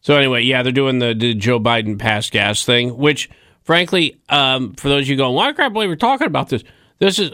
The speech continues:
I actually would prefer this over some of the other stupid political debates out there. In fact, I, you know what? I forgot I was gonna pull, I gotta pull this audio.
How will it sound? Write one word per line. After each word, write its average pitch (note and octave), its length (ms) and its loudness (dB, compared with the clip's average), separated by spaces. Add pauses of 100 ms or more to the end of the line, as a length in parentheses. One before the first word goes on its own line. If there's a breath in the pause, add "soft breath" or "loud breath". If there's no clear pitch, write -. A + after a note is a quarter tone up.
I F3+ 180 2
actually G3+ 300 0
would F3 220 -2
prefer E3+ 420 0
this C#3+ 380 0
over C#3 240 0
some D3+ 240 -2
of C#3+ 60 -4
the B2+ 100 0
other C#3 160 0
stupid B2 480 -2
political A#2 400 0
debates G2 400 -2
out F#2 200 -2
there. D#2 240 -6 (3750)
In - 120 0
fact, F3 340 0
I, F3+ 240 0
you F3 180 2
know F#3+ 100 4
what? G3 200 -2
I E3+ 100 -2
forgot E3 400 -6
I - 40 -2
was D3+ 100 -4
gonna D3+ 120 -2
pull, - 300 -4
I C#3 60 -10
gotta D3 160 -2
pull - 180 -4
this C#3 240 -2
audio. C#3 460 -4